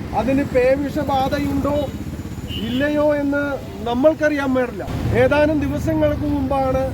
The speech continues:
ഞങ്ങളുടെ ഒരു സഹപ്രവർത്തകന്റെ മകനെ ഒരു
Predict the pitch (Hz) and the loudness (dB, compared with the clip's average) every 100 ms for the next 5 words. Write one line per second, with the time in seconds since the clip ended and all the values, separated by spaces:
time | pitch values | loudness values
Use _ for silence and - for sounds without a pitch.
0 | - 339 339 - - 254 269 277 294 277 | -4 -4 -4 -4 -2 0 0 2 2 2
1 | 277 277 262 240 262 277 277 262 269 277 | 0 -2 -2 -2 -2 -2 0 0 -2 0
2 | 277 277 254 233 262 262 - - - - | 0 0 0 2 2 2 0 -6 -6 -6
3 | - - - - - - - - - - | -4 -4 -2 -2 0 0 0 0 2 2
4 | - | 4